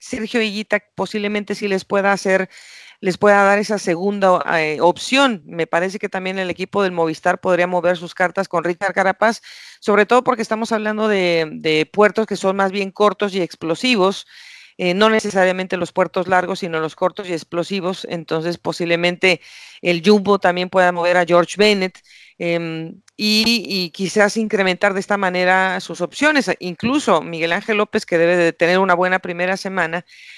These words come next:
puede también darle la, la oportunidad quizás a Johnny Zaguirre de, de estar presente en la clasificación general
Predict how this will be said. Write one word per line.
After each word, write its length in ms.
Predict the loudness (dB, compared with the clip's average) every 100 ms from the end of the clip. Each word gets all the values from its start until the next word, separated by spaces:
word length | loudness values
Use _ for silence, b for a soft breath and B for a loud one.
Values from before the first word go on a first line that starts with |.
| B
puede 220 | 2 4 4
también 340 | 2 0 2
darle 260 | 2 2 0
la, 340 | 2 2 0
la 120 | 0 0
oportunidad 480 | 0 0 0 0
quizás 260 | -2 -8 -4
a 60 | -2
Johnny 240 | -2 -4 -4
Zaguirre 580 | -4 -4 -2 0 0 -2
de, 580 | -4 -2 0 -2 -4 -2
de 80 | -2
estar 440 | -4 2 4 4
presente 500 | 2 2 0 -2 -4
en 120 | -2
la 100 | -4
clasificación 800 | -2 -6 -6 -8 -6 -4 -2 -2
general 600 | -2 0 2 2 -2